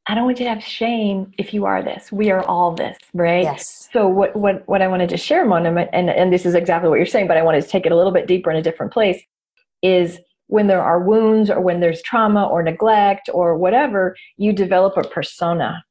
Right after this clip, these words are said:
Speaker 1: because you're getting your needs met. And so for those of us who were taught people pleasing or caretaking or being nice girls or accommodating, that actually works for a really long time. And it works really well to get our needs met.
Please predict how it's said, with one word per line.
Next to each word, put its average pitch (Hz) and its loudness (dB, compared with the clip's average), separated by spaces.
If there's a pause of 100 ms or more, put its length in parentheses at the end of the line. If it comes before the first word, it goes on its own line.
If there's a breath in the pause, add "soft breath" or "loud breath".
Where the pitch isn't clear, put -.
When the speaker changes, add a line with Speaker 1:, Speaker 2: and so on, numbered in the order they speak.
(360)
Speaker 1:
because 208 0
you're 202 0
getting 185 -2
your 185 0
needs 277 0
met. - -4 (240)
And 180 -2
so 180 0
for 180 -12
those 190 0
of 185 -4
us 185 -4
who 202 -4
were 175 -2
taught - -6
people 208 -2
pleasing 165 -2
or 147 -2
caretaking 214 -2
or 165 -2
being 185 -2
nice 208 0
girls 160 0
or 170 2 (160 loud breath)
accommodating, 190 0 (360)
that 247 -2
actually 294 -4
works 175 -2
for 175 -4
a 147 -2
really 185 0
long 180 -4
time. 196 -4
And - -6
it - -8
works 170 -8
really 185 -4
well 170 -2
to 165 -14
get 160 -6
our 147 -2
needs 269 -2
met. 165 -2